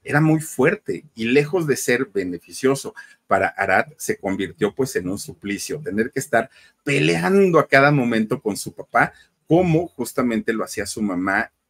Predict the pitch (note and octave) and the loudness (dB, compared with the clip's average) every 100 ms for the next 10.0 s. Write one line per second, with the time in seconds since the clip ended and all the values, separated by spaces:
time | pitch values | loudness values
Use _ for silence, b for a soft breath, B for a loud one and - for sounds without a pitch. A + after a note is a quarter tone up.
0 | _ D3+ G#3+ E4 F4+ - B3 C4+ - A2 | _ -2 0 0 -4 -4 0 0 -2 -2
1 | G2+ G2 G2+ G2 G2 G2 G#2 A#2+ A#2+ A2+ | -2 -2 -4 -2 -4 -8 -6 -4 -2 -2
2 | G#2+ G2+ F#2+ - A2+ - B B G#2 G#2 | -2 -4 -6 -4 -6 -6 B B -4 0
3 | G#2 G#2+ G#2+ A2+ A2 G#2+ A2+ - C4 - | 2 4 4 2 0 -4 -4 -2 -2 -4
4 | - - B B B C#3+ F3+ E3+ G3 G3 | -20 -20 B B B -4 -2 0 0 -2
5 | _ C#3 C3+ D3+ D3+ D3+ C#3+ C3+ B2+ A#2 | _ 4 6 6 4 2 4 4 2 2
6 | A#2+ - F#2+ F#2 F#2 F#2+ F#2+ F#2 A2 A#2 | 0 0 0 0 0 -4 -4 -4 -2 0
7 | A2+ G#2+ A2+ D#3 - B B - C3 - | 2 2 0 -2 -6 B B -2 0 -2
8 | - A2 A#2+ A#2+ A#2+ A2 G#2 A#2 - G#2+ | -6 -8 -4 -2 0 0 0 -2 -2 -6
9 | G#2 - G#2+ G#2+ G#2 B2+ A2+ G#2 B2 - | -6 -6 -2 0 0 -2 -2 0 2 0